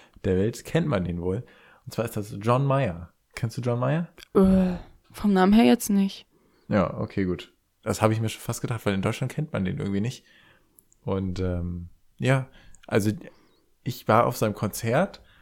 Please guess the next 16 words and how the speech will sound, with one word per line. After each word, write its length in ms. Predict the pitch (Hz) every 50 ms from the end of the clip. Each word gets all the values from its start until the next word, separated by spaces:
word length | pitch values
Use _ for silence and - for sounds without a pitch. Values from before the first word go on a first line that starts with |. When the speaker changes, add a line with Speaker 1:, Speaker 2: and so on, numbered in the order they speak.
| - _ _ _ _ _ -
Speaker 1:
und, 380 | - 113 107 110 110 107 - -
äh, 200 | 110 110 104 110
ich 120 | 110 -
habe 100 | 131 135
mir 40 | 120
vorher 220 | - - 113 104
nichts 280 | 101 110 139 151 - -
von 120 | - 131
ihm 100 | 110 101 95
angehört, 440 | 95 98 98 90 92 101 123 127 -
was 160 | 107 - -
ein 60 | 80
Fehler 340 | - - 107 104 87 80 78
war, 220 | 82 82 92 104
weil, 380 | 92 82 82 85 85 85 - - - -
ähm, 480 | - - 90 90 92 90 92 92 -